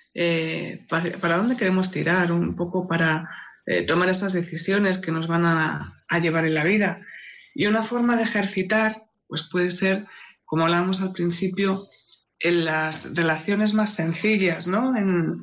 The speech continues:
en las relaciones que tienes con las personas de más cerca. Pues, normalmente los padres, hermanos, hijos,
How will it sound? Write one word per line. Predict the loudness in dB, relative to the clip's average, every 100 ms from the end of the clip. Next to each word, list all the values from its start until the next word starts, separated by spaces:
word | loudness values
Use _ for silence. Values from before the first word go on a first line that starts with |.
| -14 _ _ _ -2
en | 0 0
las | 0
relaciones | -2 0 0 0
que | 0 0
tienes | 2 0
con | 0 0
las | 0
personas | 0 -2 2 2 4
de | 2
más | 2 0 0
cerca. | 0 0 -4 -6 -10 -20 _ _ _ _
Pues, | -14 -12 -10 -4
normalmente | 0 2 2 2 2 0 0 2 0
los | -4 -8
padres, | -2 0 2 2 2 2 0
hermanos, | 0 2 2 4 4 4 2 0 0
hijos, | -2 0 0 0 -2